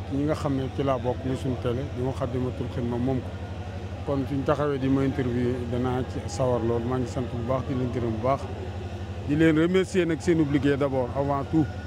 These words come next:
ci liggéey bu rafet bi nga xam ne Moukhaddamatoul Khidma taxawee na ko ci Touba laay wax, waaye du ma ne sax jumaa ji rek. Jumaa jee ko taxoon na jóg, waaye day lépp loo xam ne, euh, yëfi diine la rek, mu taxawee ko ci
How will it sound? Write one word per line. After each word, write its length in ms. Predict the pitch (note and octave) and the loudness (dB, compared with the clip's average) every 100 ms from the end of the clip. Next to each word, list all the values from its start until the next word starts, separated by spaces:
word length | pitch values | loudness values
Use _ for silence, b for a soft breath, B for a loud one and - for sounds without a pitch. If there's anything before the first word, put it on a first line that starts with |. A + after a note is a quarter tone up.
| - - - - - - | -8 -8 -8 -8 -8 0
ci 160 | D3+ D3 | 2 2
liggéey 300 | D#3+ C#3 D#3 | 2 4 4
bu 100 | C#3+ | 4
rafet 180 | D3+ C#3 | 0 0
bi 120 | C3+ | 0
nga 100 | C#3+ | 0
xam 220 | D3 D3+ C#3+ | 0 0 2
ne 60 | |
Moukhaddamatoul 600 | C#3 - D3 D3 C#3+ D3 - | 0 0 0 0 -2 -2 -2
Khidma 240 | C#3 C#3 | -2 -2
taxawee 380 | C#3 D#3+ F3+ F3 | -2 0 2 2
na 100 | D#3+ | 0
ko 100 | D#3 C#3+ | -2 -4
ci 80 | D3+ - | -4 0
Touba 320 | D#3 D3 C3 G#2+ B2+ | 2 2 0 -2 -4
laay 160 | C#3+ C#3 | 0 0
wax, 160 | B2+ - | 0 -4
waaye 160 | C3+ C#3+ | -4 -2
du 80 | C#3+ | 0
ma 120 | C#3+ | 2
ne 100 | D3 | 2
sax 200 | C#3+ D#3 | 2 0
jumaa 240 | C#3+ D3 C3 | 2 2 2
ji 100 | A#2+ | 0
rek. 120 | A#2 - - - - - D3 | -2 -4 -8 -8 -6 -4 2
Jumaa 220 | D#3 D#3+ | 4 4
jee 100 | D3+ | 4
ko 80 | D3 | 0
taxoon 220 | C#3 C3+ C#3+ | -2 0 0
na 80 | C3 | 0
jóg, 100 | C3+ - | -2 -2
waaye 280 | C#3 C#3 C#3+ - C3+ | 0 0 0 -4 -4
day 160 | C#3 C3 - - - - C#3+ | -2 -4 -6 -8 -8 -6 2
lépp 240 | F#3+ - | 2 4
loo 200 | F3 E3 | 4 4
xam 200 | D3+ D#3 D3 | 4 0 0
ne, 100 | C#3+ C3+ - - - D3 C#3+ | 0 -2 -6 -6 -6 -4 -2
euh, 200 | C#3 C3+ - D3 | 0 -2 -2 2
yëfi 240 | E3 F#3+ | 2 2
diine 300 | D#3 E3+ D3 | 2 4 4
la 120 | C3 | 4
rek, 140 | B2 C3 C#3 | 2 0 -4
mu 80 | C#3+ | -2
taxawee 340 | D#3 C#3 C3+ B2 | -2 0 -2 -2
ko 60 | C3 | -6
ci 80 | C#3+ | -4